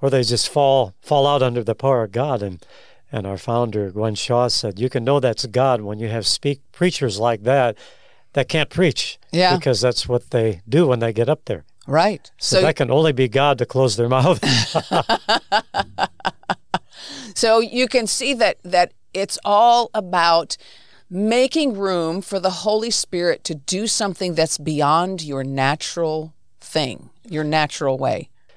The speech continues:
Speaker 1: I know Rona, that was, was on our staff,
Speaker 2: Mm-hmm.
Speaker 1: Rona Spiropoulos, and,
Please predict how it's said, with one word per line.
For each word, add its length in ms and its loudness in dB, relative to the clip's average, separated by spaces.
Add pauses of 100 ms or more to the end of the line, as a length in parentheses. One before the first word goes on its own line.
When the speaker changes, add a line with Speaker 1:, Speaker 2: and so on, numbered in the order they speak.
(200)
Speaker 1:
I 60 -2
know 120 2
Rona, 480 2
that 140 -2
was, 440 -4
was 180 0
on 160 0
our 100 -4
staff, 680 -2
Speaker 2:
Mm-hmm. 280 -4
Speaker 1:
Rona 220 -2
Spiropoulos, 800 -2
and, 140 -4